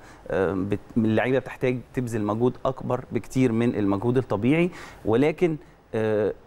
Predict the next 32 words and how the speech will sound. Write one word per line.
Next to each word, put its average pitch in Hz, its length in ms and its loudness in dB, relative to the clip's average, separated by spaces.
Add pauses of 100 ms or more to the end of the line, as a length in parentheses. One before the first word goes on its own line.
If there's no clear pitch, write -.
(120)
إصرار 143 380 2
النادي 123 260 0
الأهلي 117 360 2
وإصرار 117 320 -2
لاعيبة 127 320 2
النادي 117 260 -4
الأهلي 110 240 -2
والجهاز 107 340 0
الفني 131 440 2
إن 101 60 -4
شاء - 180 0
الله 117 240 2 (280)
لاستكمال 113 720 -2
هذه 113 200 0
البطولة 120 420 2
وإن 107 80 -2
شاء 139 140 0
الله 123 100 2
والحصول 117 360 -2
عليها، 127 300 0
أعتقد 120 400 -2 (300)
هيكون 127 300 -2
في 135 180 -2
دافع 143 240 0
كبير 135 280 0
جدًا 117 260 0
جدًا 113 320 0
إن 104 60 0
شاء 117 160 0
الله 120 160 2
للنادي 117 240 0
الأهلي 117 340 2